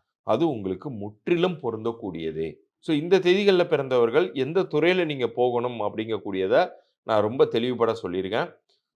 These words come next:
சப்போஸ் இப்ப கவர்மெண்ட் சார்ந்த விஷயங்கள்ல நான் ஈடுபட விரும்பல சார்,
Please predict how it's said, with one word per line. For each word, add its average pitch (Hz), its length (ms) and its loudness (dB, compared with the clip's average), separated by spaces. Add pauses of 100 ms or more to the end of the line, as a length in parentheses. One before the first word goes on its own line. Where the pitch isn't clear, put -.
(120)
சப்போஸ் 156 340 4
இப்ப 131 220 0
கவர்மெண்ட் 156 420 6
சார்ந்த 151 400 4
விஷயங்கள்ல 123 680 2
நான் 110 200 -2
ஈடுபட 110 420 0
விரும்பல 95 340 -2
சார், 98 300 0